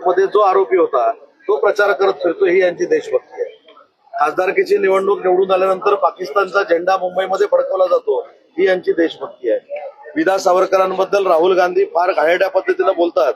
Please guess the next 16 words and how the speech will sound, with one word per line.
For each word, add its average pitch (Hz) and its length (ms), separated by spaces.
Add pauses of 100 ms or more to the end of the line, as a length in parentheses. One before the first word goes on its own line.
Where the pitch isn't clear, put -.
(380)
त्यांच्या 165 300
मांडीला 185 360
मांडी 185 280
लावून 190 160
हे 185 80
बसतात, 160 400 (260)
ही 135 260
यांची 190 280
देशभक्ती 156 560
आहे. 117 80 (340)
त्याच्यामुळे 185 460
त्यांनी 175 240
आम्हाला 185 260
देशभक्ती 165 520
शिकवू 165 340
नये, 214 140